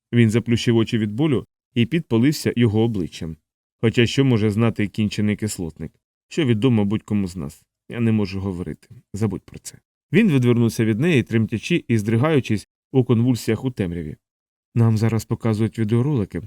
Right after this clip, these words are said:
сказала Донна. Вона обхопила Арктура руками і притислась до нього так міцно, як змогла, похитуючи його вперед і назад, щоб ми підтримували одне одного.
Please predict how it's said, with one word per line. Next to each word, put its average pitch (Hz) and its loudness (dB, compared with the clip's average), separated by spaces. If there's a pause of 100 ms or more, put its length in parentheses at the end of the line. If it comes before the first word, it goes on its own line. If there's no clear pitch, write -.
(300)
сказала 113 0
Донна. 85 -8 (400)
Вона 113 4
обхопила 110 0
Арктура 107 -2
руками 110 -2 (280)
і 107 -8
притислась 117 0
до 107 -2
нього 110 2 (160)
так - -6
міцно, 120 -2
як 113 -2
змогла, 117 -2 (340)
похитуючи 113 -2
його 113 2
вперед 110 -2
і 107 -2
назад, 101 -4 (460)
щоб 127 2
ми 123 4
підтримували 110 0
одне 113 -2
одного. 90 -4